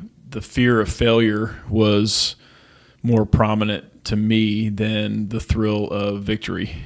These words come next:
And it's almost, comparatively speaking, it's almost the same, where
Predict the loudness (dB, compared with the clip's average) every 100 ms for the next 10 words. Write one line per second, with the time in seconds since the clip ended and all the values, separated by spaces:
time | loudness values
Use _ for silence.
0 | -16 -20 -20 -8 -4 -2 -2 -2 0 2
1 | 2 0 -6 0 2 4 4 2 0 0
2 | 2 2 0 0 0 2 0 0 0 0
3 | -2 -4 -4 -6